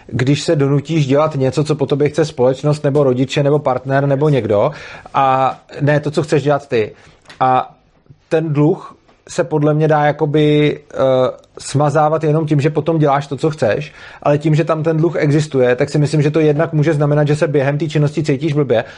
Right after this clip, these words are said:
ale může to taky znamenat, že i po té činnosti se cítíš blbě. A jako dělat to, co chceš, jako hned, přirozeně, je podle mě ta cesta k tomu, akorát, že je těžký v tom vytrvat, zejména pokud jsi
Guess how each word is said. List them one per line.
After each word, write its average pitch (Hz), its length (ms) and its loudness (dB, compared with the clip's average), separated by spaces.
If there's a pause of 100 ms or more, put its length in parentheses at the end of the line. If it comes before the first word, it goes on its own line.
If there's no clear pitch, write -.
(100)
ale 151 140 -2
může 143 200 0
to 151 100 -2
taky 156 260 -2
znamenat, 151 320 0
že 165 80 0
i 165 120 -2
po 160 180 -2
té 170 140 -2
činnosti 139 380 -2
se 127 120 -4
cítíš 120 320 -2
blbě. 107 320 -2 (380)
A 131 440 0 (140)
jako 156 400 -2 (120)
dělat 147 420 -2
to, 151 220 -2
co 160 160 -4
chceš, - 640 -6 (160)
jako 139 240 0
hned, 123 500 -2 (420)
přirozeně, 127 800 0 (340)
je 143 180 2
podle 147 320 0
mě 147 160 0
ta 160 140 -2
cesta 160 400 -2
k - 80 -16
tomu, 135 400 -2 (480)
akorát, 151 380 0
že 160 220 2 (500)
je 156 120 2
těžký 160 340 -2
v 151 60 -6
tom 175 180 0
vytrvat, 147 500 0 (240)
zejména 156 400 0
pokud 156 240 -4 (360)
jsi - 140 -2